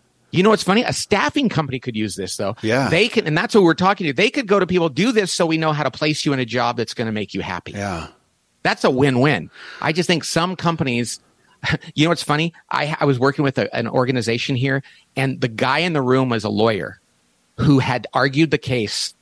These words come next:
Speaker 1: against using assessments for hiring. And there's some merit to that, but so he hates assessments. He hated them.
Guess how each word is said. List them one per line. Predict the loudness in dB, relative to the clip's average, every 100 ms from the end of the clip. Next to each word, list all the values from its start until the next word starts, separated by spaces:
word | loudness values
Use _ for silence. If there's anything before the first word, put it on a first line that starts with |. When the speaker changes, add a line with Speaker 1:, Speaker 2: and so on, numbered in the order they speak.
| -10
Speaker 1:
against | -6 -2 -2 0
using | -2 0 -2
assessments | -2 -2 -2 -2 -4 -2 -6 _ -18
for | -6 -4
hiring. | -2 -4 -4 -12 -4
And | 0
there's | 2 2
some | 0 2
merit | 2 2 0
to |
that, | -2 -2 -2
but | -6 _ -20 -20 _ _ 0
so | 0
he | 2 2
hates | 4 2 0
assessments. | -2 -2 -2 -4 -10 -4
He | -2
hated | 2 0
them. | 0